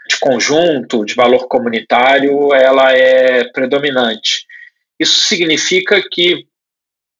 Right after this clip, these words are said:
é, eles, é, há uma preocupação, é, intensa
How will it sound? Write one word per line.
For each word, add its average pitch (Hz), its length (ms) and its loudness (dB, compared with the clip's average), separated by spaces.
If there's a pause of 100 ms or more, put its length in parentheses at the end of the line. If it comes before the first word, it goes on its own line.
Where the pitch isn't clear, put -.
(340)
é, 147 360 0
eles, 156 440 -4
é, 139 240 0 (260)
há - 380 0
uma 160 520 2
preocupação, 151 720 -2 (260)
é, 120 680 -2
intensa 139 840 -2